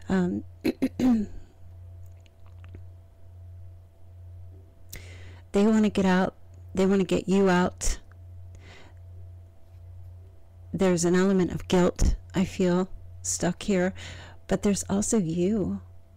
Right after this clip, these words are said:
getting yourself out of this as well, or trying to find peace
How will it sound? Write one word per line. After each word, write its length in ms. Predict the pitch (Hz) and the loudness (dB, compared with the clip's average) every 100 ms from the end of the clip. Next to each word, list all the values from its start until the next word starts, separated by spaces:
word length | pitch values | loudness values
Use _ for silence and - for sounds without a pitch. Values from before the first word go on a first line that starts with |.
| - - - - - - - - - - - - - - - - - - - - | -20 -16 -16 -16 -18 -20 -20 -20 -20 -16 -16 -16 -16 -18 -20 -20 -20 -18 -16 -2
getting 280 | 190 175 170 | 2 4 2
yourself 400 | 175 - - 180 - | 0 0 -4 -4 -4
out 180 | - | -2
of 140 | 170 - | -2 -2
this 240 | 185 - | -6 -6
as 120 | - | -6
well, 380 | 175 175 185 - - | -2 2 2 0 -2
or 140 | 190 - - - - - - - - - | -4 -4 -14 -14 -14 -16 -16 -18 -18 -8
trying 320 | - 214 233 | 0 2 4
to 80 | 220 | 2
find 380 | - 190 180 - | 0 2 2 0
peace 640 | - 202 180 - - - | -2 -2 -2 -4 -6 -8